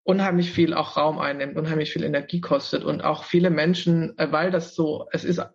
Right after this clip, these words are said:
A, beängstigend, es ist überfordernd, vor allem, also bei mir war das so, ich bin auf dem Land aufgewachsen, ich bin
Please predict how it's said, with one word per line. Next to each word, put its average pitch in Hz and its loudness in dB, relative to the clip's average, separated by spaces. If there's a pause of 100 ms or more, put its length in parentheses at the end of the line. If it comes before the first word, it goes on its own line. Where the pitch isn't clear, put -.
(100)
A, 156 0
beängstigend, 190 -2
es 170 -4
ist - -4
überfordernd, 165 2
vor 175 0
allem, 156 -2
also 165 -2
bei 160 0
mir 160 4
war 180 0
das 170 -6
so, 175 0
ich 170 -2
bin 156 0
auf 143 -2
dem 151 -6
Land 170 2
aufgewachsen, 165 -2
ich - -14
bin 156 -4